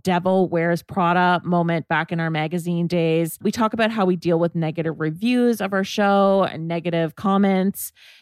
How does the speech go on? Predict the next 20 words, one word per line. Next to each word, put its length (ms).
And 440
I 240
also 480
drop 440
some 320
new 240
product 520
favorites 440
that 100
I've 140
never 200
talked 280
about 160
on 160
our 180
show 240
before, 460
including 400
a 20
new 220